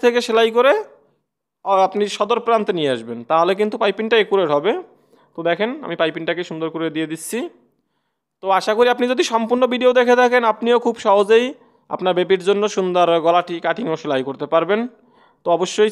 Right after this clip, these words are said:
চেষ্টা করবেন ভিডিওটি সম্পূর্ণ দেখার জন্য, তাহলে কিন্তু আপনি, আপনার কোনো সমস্যা হবে না কাটিং করতে। তো দেখেন, আমাদের মোটামুটি দেখেন, আমি সেলাই দিয়ে দিচ্ছি। অবশ্যই আপনি খুব স্লোলিভাবে কাজটা করবেন, তাহলে কী হবে, আপনাদের পাইপিংটা অ্যাকুরেট হবে,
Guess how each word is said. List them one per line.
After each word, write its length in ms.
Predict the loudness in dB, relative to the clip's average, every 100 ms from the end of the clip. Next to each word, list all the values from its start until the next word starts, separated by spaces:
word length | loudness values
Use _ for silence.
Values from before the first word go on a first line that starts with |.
| 0
চেষ্টা 200 | -2 0
করবেন 200 | 0 2 0
ভিডিওটি 280 | 0 0 0 -2
সম্পূর্ণ 280 | -2 -2 -2 0
দেখার 200 | -2 0
জন্য, 180 | 0 0 0 -2 _ _ _ -2
তাহলে 220 | 2 2 2
কিন্তু 180 | 0 0 0
আপনি, 180 | 0 0 -2 _ _ _ _ _ _ _ -10
আপনার 300 | -2 0 2 0
কোনো 120 | 0 -2 0
সমস্যা 280 | -2 -2 -2
হবে 100 | -2
না 60 | -4
কাটিং 180 | -6 -8 -12
করতে। 200 | -12 -14 -16 _ _ _ _ _
তো 40 | -8 -4
দেখেন, 200 | -2 -2 -2
আমাদের 240 | -4 -4 -4
মোটামুটি 340 | -2 -4 -4 -10 -12 _ _ -8
দেখেন, 180 | -6 -6 -8
আমি 80 | -10 -6
সেলাই 200 | -4 -2
দিয়ে 120 | -6
দিচ্ছি। 220 | -10 -12 -14 -14 _ -20 -8 -4
অবশ্যই 260 | -2 2 2
আপনি 160 | 2 0 0 -4 -12 _ _ -8
খুব 80 | -2
স্লোলিভাবে 440 | 2 4 6 4 2
কাজটা 220 | 0 0 0
করবেন, 220 | 2 2 2
তাহলে 180 | 2 2 2
কী 40 |
হবে, 100 | 2 2
আপনাদের 220 | 2 2
পাইপিংটা 300 | 2 0 2 0
অ্যাকুরেট 280 | 2 0 0
হবে, 180 | -6